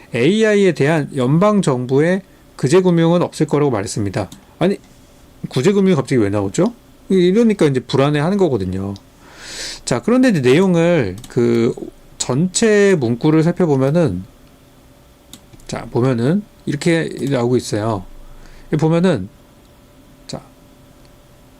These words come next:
실제로 구제 금융을 요청한 사람 아무도 없다.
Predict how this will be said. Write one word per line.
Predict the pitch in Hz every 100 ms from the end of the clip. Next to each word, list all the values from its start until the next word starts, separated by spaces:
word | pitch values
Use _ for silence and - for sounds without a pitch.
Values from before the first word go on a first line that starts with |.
| - -
실제로 | - - 294 - 269 262 247 220
구제 | - 139 214
금융을 | 202 202 196 185
요청한 | 117 - 185 180 175
사람 | 170 196
아무도 | 127 120
없다. | 120 - 104